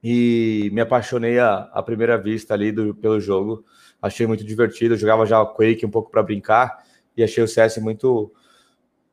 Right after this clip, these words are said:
muito completo, né? Essa ideia de ser o time, é, de terem as granadas. Ah, então, go-, gostei muito desse, gostei muito desse jogo.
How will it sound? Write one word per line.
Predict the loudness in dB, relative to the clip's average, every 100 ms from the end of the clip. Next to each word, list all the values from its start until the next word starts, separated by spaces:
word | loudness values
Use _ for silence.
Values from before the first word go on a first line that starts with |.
| _ _ _ _ _ _ _ -20 -12
muito | -4 -2 0 -2
completo, | 0 2 2 4 4 4 2 0
né? | 2
Essa | 0 0
ideia | 2 2
de | 2
ser | -4 -4
o | -4
time, | -6 -6 -4 -2 -4 -4 -4 -4 -8 _ -20 _
é, | -4 0 0 -2
de | -6
terem | -4 -2 0
as | 0
granadas. | 0 0 2 2 2 2 2 0 0 -4 -6 -12 _ -20 _
Ah, | -4 0 0 0
então, | -2 -2
go-, | -4 -4
gostei | -2 2 2
muito | 2 0
desse, | 2 0 2 0 0 -2 -6
gostei | -6 -4
muito | -4 -4
desse | -6 -2
jogo. | 0 0 -2